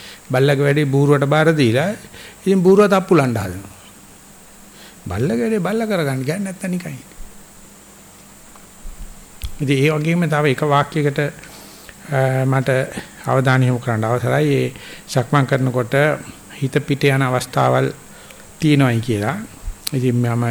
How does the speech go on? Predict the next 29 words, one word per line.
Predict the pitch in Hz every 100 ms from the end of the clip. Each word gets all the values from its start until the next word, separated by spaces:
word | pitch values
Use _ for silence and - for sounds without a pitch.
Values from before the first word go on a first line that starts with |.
| 113
මෙහෙම, | 113 120 120
අ, | 123 123 - - - - - - - - 127 123
චෝදනා | 123 139 131 135 127
ස්වරූපයෙන් | 135 127 127
කතා | 123 120 123
කරනකොට | 123 127 123
ඒ | 120
ප්‍රශ්න | 120 117 135
කරු | 123 123
සමහරලාට | 123 120 123 120 117
ඉදිරිපත් | 113 123 123 -
වෙන | 120
එකක් | 117 113 127
නැති | 117 165 139
වෙනවා. | 123 120
එහෙම | 113 123 117
නොවේවා, | 123 127 127
ඉදිරිපත් | 123 113 123 120 -
වේවා | 120 120 117
කියලා | 110 110
ප්‍රාර්ථනා | 110 110 113 117 117
කරනවා. | 190 220 - - - - - - - - -
ඒ, | 135 127 127 - - -
ඒ | 135
සක්මනේ | 117 127 127 170 165 165 165 156
ඉන්නකොට | 139 143 165 165 101 107 202 151 - -
පිට | - 127 135
පිට | 170 170 165
යද්දී | 160 139 135 170 151 101 151